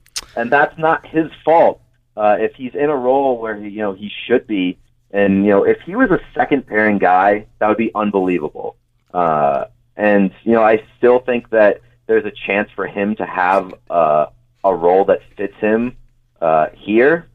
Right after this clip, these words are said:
in the next few years if the Bruins defense pans out with the young guys like McAvoy and Carlo. Um, like, he's not, he shouldn't have to be the guy.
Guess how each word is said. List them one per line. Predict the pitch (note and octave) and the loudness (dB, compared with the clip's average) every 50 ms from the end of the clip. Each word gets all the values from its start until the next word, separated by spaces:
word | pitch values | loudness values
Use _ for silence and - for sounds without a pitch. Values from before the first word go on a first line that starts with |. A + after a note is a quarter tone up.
| _ _ _ - | _ _ _ -8
in | A2 G2+ | -4 -2
the | G#2 | 0
next | G#2 G#2+ A2 - - - | 0 0 -2 -2 -6 -6
few | A#2 A2 | -4 -2
years | A2 A2 A#2 A#2+ B2 C3 B2+ - | 0 2 4 4 4 2 2 -2
if | G2+ F2+ | -6 -8
the | - - | -10 -10
Bruins | - G2+ G2+ G2+ G2+ G2 - - | -4 -2 0 2 2 0 -2 -4
defense | - G2 G2 - G#2 G2 F#2+ F#2+ - | -8 -8 -4 0 0 0 0 0 -4
pans | - G2 F#2+ F2+ F2 - | -4 -2 -2 0 0 2
out | F2+ F#2+ F#2+ | 2 2 4
with | F2 F2 | 2 2
the | - F2 | 0 -2
young | E2+ E2+ F2 F2 | -2 -2 0 0
guys | F2 F#2 F2+ F2+ F2+ - | 0 0 0 0 -2 -6
like | - - _ | -10 -14 _
McAvoy | F2+ E2+ E2+ F2 - F2+ - F2+ F2+ F2+ F2+ F2 E2+ - - _ _ _ _ - | -6 -4 -4 -4 -4 -6 -2 0 2 4 4 4 2 0 -4 _ _ _ _ -10
and | F2 F2 E2+ | -8 -8 -6
Carlo. | - - E2 E2 E2+ F2+ F2 F2 F2 F2 F2+ F2 F2 E2+ - _ _ _ _ _ - | -2 0 0 2 2 4 4 4 4 4 2 2 0 -2 -4 _ _ _ _ _ -12
Um, | E2 E2+ E2 D#2+ D2+ D2 D2 D2 D2+ D2+ D2 - _ _ | -8 -6 -6 -6 -6 -8 -10 -10 -12 -14 -16 -18 _ _
like, | G#2 G#2 G2+ | -8 -8 -8
he's | - - - D3+ D3 A2+ A2+ | -8 -8 -10 -10 -8 -6 -2
not, | A#2+ B2+ B2+ C3 - _ - | 0 0 0 0 -2 _ -14
he | G2 G2+ A#2+ C3 C3+ - - | -10 -6 -4 -4 -2 -2 0
shouldn't | - D#3+ D#3+ - - | 0 0 -2 -2 -4
have | F#2 G2 A2 A2+ - | -4 -2 -2 -2 -2
to | - G#2 - _ _ | -4 -8 -8 _ _
be | - F#2 F#2+ G2+ G2+ F#2+ F2+ D#2+ - _ _ _ | -12 -10 -6 -6 -6 -6 -6 -10 -14 _ _ _
the | G2+ F#2+ F#2+ F2+ | 0 0 0 0
guy. | - F2 F2 E2 D#2+ D2+ D2 C#2 C#2 C2+ | 0 -2 0 2 2 0 0 -4 -6 -12